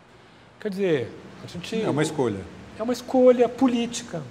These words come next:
Speaker 1: O que você vai fazer com o dinheiro? Eu acho que os arquitetos, é,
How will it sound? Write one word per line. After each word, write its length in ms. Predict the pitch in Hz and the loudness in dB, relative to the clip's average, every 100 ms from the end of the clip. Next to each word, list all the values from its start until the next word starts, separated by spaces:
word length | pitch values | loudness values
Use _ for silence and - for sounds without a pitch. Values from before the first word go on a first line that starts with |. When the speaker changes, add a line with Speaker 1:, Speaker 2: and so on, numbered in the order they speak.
| - | -8
Speaker 1:
O 20 | |
que 120 | - | -4
você 220 | 196 190 | -4 0
vai 100 | 202 | -2
fazer 220 | 185 190 185 | 0 -2 -4
com 120 | 196 | -6
o 40 | |
dinheiro? 440 | 180 202 185 165 110 95 - - - - - | -10 -8 -6 -6 -6 -14 -20 -20 -20 -20 -12
Eu 60 | |
acho 100 | 127 | -8
que 60 | - | -2
os 80 | 143 | 0
arquitetos, 840 | 147 - 156 156 165 - 170 - - - - - - - - - - - - - - - - - - - | 0 -2 2 2 2 -4 -8 -10 -20 -20 -20 -20 -20 -20 -20 -20 -20 -20 -20 -20 -20 -20 -20 -20 -20 -18
é, 560 | 117 117 113 110 104 98 | -10 -6 -6 -6 -8 -12